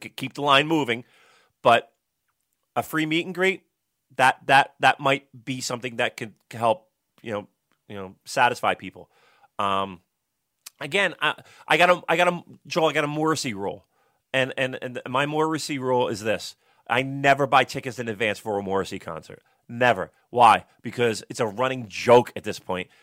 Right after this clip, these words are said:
where he cancels midway through a, a, a tour and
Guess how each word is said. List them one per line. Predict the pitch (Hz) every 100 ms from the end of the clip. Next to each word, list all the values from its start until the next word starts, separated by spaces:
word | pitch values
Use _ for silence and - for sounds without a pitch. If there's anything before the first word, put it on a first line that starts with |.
| _ _
where | 110
he | 98 107
cancels | - - 131 123 - 104 101 - _ _ - -
midway | 127 135 110 127 123
through | 113 117 110
a, | 113 -
a, | 110 -
a | 113
tour | - 131 104 95 - _ _ -
and | 113 104 101 95